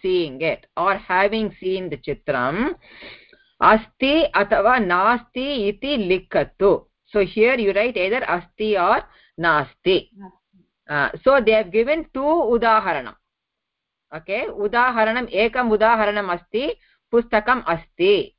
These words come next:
Speaker 1: iti. Vidyut deepah nasti. Khalo, vidyut deepah nasti. आ,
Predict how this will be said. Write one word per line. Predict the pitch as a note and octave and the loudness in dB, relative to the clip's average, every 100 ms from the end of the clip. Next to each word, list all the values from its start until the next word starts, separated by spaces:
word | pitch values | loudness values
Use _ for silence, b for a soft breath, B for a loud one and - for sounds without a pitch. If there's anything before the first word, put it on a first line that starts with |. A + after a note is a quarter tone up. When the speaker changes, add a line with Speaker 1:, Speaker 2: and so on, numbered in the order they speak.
| _ - | _ -14
Speaker 1:
iti. | C#3 A2 - _ _ _ _ _ _ - | -12 -14 -18 _ _ _ _ _ _ -6
Vidyut | A3+ B3 A#3 C4+ A3+ E3+ | -4 -4 -2 0 0 2
deepah | A3+ A3+ - A3 A3 D#4 - _ - | 2 2 2 0 2 0 -2 _ -6
nasti. | F3 G#3+ A3 E3+ - _ E3+ G#3+ D3 - _ | 2 4 4 0 -4 _ 0 2 0 -6 _
Khalo, | - E3 A#3 F3+ | -8 -4 -2 -2
vidyut | F3 F3 G#3+ G#3 | -4 -2 0 0
deepah | D#3+ F3 F3+ F3 B3 | 0 -4 -2 -6 -4
nasti. | F3+ E3+ F#3+ F#3+ - - D#3+ G3 - _ _ _ _ _ _ _ _ - - - _ _ _ _ _ _ _ _ - | 0 2 4 2 -4 -10 -2 -2 -4 _ _ _ _ _ _ _ _ -20 -20 -20 _ _ _ _ _ _ _ _ -8
आ, | D#3 G#3+ | -2 -2